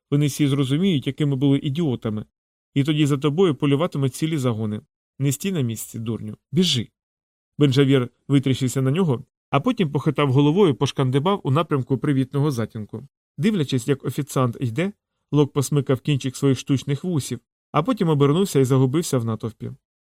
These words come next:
Сонце лило світло і тепло зі звичною інтенсивністю. І Лок добряче спітнів у своєму багатому новому одязі,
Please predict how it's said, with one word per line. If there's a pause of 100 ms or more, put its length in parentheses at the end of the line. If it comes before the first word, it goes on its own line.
(120)
Сонце (240)
лило
світло
і
тепло (280)
зі
звичною
інтенсивністю. (400)
І
Лок
добряче
спітнів
у
своєму
багатому
новому
одязі,